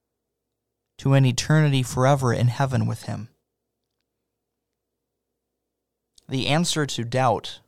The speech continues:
is trust, and trust is formed and found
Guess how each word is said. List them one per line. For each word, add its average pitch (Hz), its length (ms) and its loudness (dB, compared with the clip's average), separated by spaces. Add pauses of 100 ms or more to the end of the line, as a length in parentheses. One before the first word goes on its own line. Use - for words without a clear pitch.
(600)
is 135 200 -6
trust, - 540 -8 (1600)
and 139 180 -2
trust - 400 2
is - 160 0
formed 135 580 0 (680)
and 131 160 -2
found 135 520 0